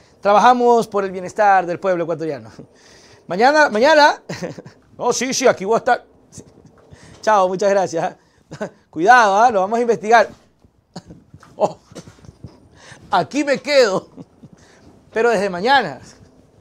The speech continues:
Pila, pila, vámonos ya, ahorita. Básicamente es lo que criticó Michael Fitzpatrick. A ver, esa vaina pasa,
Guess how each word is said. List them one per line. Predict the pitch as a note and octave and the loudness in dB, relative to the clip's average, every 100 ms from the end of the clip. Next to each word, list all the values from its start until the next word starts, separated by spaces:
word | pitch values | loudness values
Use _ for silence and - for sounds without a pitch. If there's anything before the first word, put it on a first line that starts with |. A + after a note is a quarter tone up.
| - _ _ - - _ _ _ _ _ _ _ _ _ _ _ _ | -20 _ _ -20 -20 _ _ _ _ _ _ _ _ _ _ _ _
Pila, | D4 D4+ B3 | -4 0 0
pila, | D#4+ D#4+ C#4 | 0 -2 2
vámonos | F4 D#4+ C4 B3 | 4 4 0 0
ya, | D#4+ E4 - | 2 2 0
ahorita. | - B3+ F4+ F4 - - - _ - - - _ _ _ _ _ _ _ _ _ _ _ _ _ _ _ _ | -2 2 4 4 0 -18 -20 _ -18 -18 -20 _ _ _ _ _ _ _ _ _ _ _ _ _ _ _ _
Básicamente | G3 C4+ C#4 A#3 A3+ B3 A3+ G#3+ | -2 -2 -2 -6 -6 -6 -4 -4
es | G#3 | -4
lo | G#3+ | -6
que | G3 | -6
criticó | - G3+ E3 D#3+ G#3+ A3 | -12 -12 -14 -6 -4 -4
Michael | E3+ D#3 G#3 G#3 G3 E3+ | -6 -4 -2 -2 -6 -10
Fitzpatrick. | - F#3+ - C3+ A#2+ _ - _ - - - _ _ _ _ _ _ - | -10 -16 -12 -14 -14 _ -20 _ -14 -10 -10 _ _ _ _ _ _ -2
A | A#3+ | 2
ver, | A#3 D3+ A2+ - - _ _ _ _ _ _ _ _ _ _ _ _ _ _ _ _ _ - - _ - | 2 0 -12 -20 -20 _ _ _ _ _ _ _ _ _ _ _ _ _ _ _ _ _ -20 -20 _ -10
esa | B3 C4 | -2 2
vaina | B3+ B3+ A#3 | 2 0 2
pasa, | A3+ F#3+ A2+ | 2 0 -6